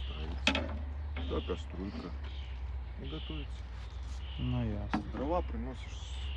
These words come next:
Speaker 1: где сухостой наберешь, где с вала принесешь, ну, сверху. Вот так вот.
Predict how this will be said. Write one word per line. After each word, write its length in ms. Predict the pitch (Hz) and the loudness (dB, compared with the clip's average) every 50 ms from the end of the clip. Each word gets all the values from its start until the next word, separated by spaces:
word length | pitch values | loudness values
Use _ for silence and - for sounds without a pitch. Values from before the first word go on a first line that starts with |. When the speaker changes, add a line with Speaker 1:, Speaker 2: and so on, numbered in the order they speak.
| - - - - - | -2 -2 -2 -2 0
Speaker 1:
где 320 | - 151 156 147 135 120 107 101 98 98 - - - | 2 4 4 4 4 4 2 0 0 -2 -2 -2 -2
сухостой 600 | - 120 - - 123 120 - - - 185 175 170 | -2 0 0 2 2 2 0 0 0 0 0 0
наберешь, 480 | 160 151 135 120 123 127 123 127 120 113 - - - - - - - - - - - - - - - - - 196 - 196 | 0 0 0 0 2 2 2 2 0 0 -2 -4 -4 -4 -4 -4 -2 -2 -2 -2 -2 -2 -2 -2 -2 -2 -2 -2 -2 0
где 320 | 220 262 - 254 240 - | 0 2 2 2 2 0
с 260 | - - - - - 135 | 0 -2 -2 -2 -2 0
вала 180 | 147 156 151 151 151 - | 2 2 0 0 0 -2
принесешь, 520 | 120 117 120 120 120 - - - - - - 113 | -4 -2 -2 -4 -2 -2 -4 -4 -4 -4 -2 -2
ну, 80 | 101 98 - - | -2 -2 -2 -2
сверху. 180 | 101 101 95 - - - - - - - - - - - - - - - - - - - | -2 -2 0 0 -2 -2 -2 -6 -4 -4 -2 0 0 0 0 -2 -2 -2 -2 -2 -2 -2
Вот 120 | - - | -2 0
так 100 | 139 135 135 - - | 0 0 -2 -2 -2
вот. 100 | 226 220 | -2 -2